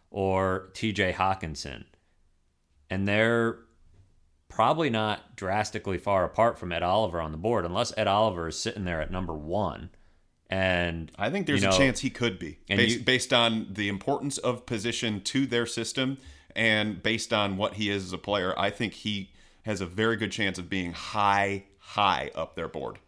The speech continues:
Speaker 2: I
Speaker 1: It
Speaker 2: really, really do.
Speaker 1: It's possible. And if there, if the gap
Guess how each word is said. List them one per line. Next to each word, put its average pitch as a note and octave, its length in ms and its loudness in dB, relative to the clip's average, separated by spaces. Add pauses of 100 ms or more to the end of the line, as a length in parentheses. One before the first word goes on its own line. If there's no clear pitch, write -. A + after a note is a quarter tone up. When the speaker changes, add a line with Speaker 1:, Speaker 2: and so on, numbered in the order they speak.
(140)
Speaker 2:
I G2 60 -2
Speaker 1:
It G2 140 -4
Speaker 2:
really, A2+ 340 2
really G2+ 300 -2
do. D#2+ 320 -10
Speaker 1:
It's B2 160 0
possible. B2 720 0
And A2+ 320 2
if - 200 -4
there, C3+ 180 4
if - 180 -6
the B2 80 -2
gap A#2 580 4